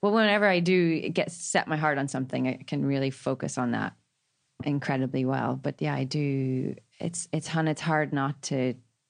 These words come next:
take it all in. Um, so what I do, I suppose what I've been learning, especially this last year, is like you're saying, and then, uh, well, as I've been saying, I've been quite a soloist in everything that I've done. I've gone out into the world, traveled by myself.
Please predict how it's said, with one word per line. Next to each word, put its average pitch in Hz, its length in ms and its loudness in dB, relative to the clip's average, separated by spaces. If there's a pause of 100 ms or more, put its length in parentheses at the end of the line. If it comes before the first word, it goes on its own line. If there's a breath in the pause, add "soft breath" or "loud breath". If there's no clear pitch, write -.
(280)
take - 300 -4
it 123 60 -2
all 123 200 -2
in. 127 340 -4 (960 loud breath)
Um, 147 680 2 (360)
so 202 100 4
what 208 140 6
I 233 160 4
do, 208 200 2
I 185 120 6
suppose 196 280 -2
what 214 140 2
I've 180 120 2
been 156 180 0
learning, 139 380 2
especially 165 380 -2
this 143 200 -4
last 135 340 -2
year, 147 480 0
is 151 560 0 (140)
like 160 220 0
you're 165 100 0
saying, 151 640 0 (140)
and 160 180 0
then, 165 240 2
uh, - 100 -2 (220)
well, 180 340 2
as 175 160 2
I've 190 140 0
been 151 180 0
saying, 151 220 2
I've 147 80 0
been 147 120 0
quite 139 220 0
a 147 60 -2
soloist 131 640 -2
in 131 60 2
everything 131 400 0
that 123 100 0
I've 123 160 -4
done. 160 380 2
I've 131 200 -2
gone 131 180 -2
out 131 220 0
into 139 200 -6
the 135 120 -2
world, 135 340 0 (120)
traveled 135 280 -4
by 131 120 0
myself. 131 720 -2